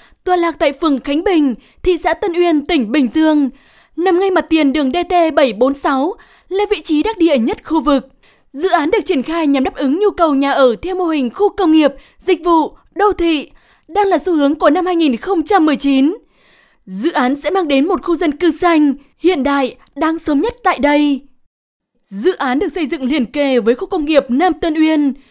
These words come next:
Chúng tôi đang xây dựng hạ tầng cơ sở với các công trình tiện ích, phục vụ nhu cầu tất cả mọi khách hàng đầu tư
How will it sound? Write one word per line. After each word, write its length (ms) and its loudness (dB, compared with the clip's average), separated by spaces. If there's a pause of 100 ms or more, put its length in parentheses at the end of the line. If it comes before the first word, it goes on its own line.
(380)
Chúng 240 0
tôi 200 -4
đang 120 -4
xây 140 -6
dựng 200 -8
hạ 180 -6
tầng 220 -2
cơ 240 -6
sở 320 2 (300)
với 180 0
các 140 -6
công 160 -4
trình 280 -2
tiện 220 -2
ích, 160 -2 (440)
phục 160 -4
vụ 140 -2
nhu 140 -2
cầu 260 -4
tất 260 -10
cả 180 -2
mọi 260 2
khách 140 -10
hàng 240 -2
đầu 140 0
tư 400 -2